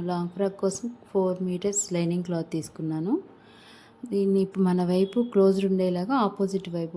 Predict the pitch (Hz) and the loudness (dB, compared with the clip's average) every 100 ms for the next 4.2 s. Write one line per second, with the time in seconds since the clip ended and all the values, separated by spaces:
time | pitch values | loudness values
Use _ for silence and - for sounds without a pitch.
0 | 170 165 180 175 165 156 165 160 160 175 | -6 -6 -4 -4 -4 -4 -4 -4 -6 -6
1 | 175 - 196 240 208 165 165 170 160 170 | -8 -6 -2 0 0 -2 -2 -4 0 -2
2 | - - 151 156 160 - 156 - 190 302 | -2 -6 -6 -4 -4 -4 -6 -6 -4 -4
3 | - - - - - - - 196 185 180 | -8 -20 -20 -20 -20 -20 -10 -2 0 0
4 | 196 208 | 2 2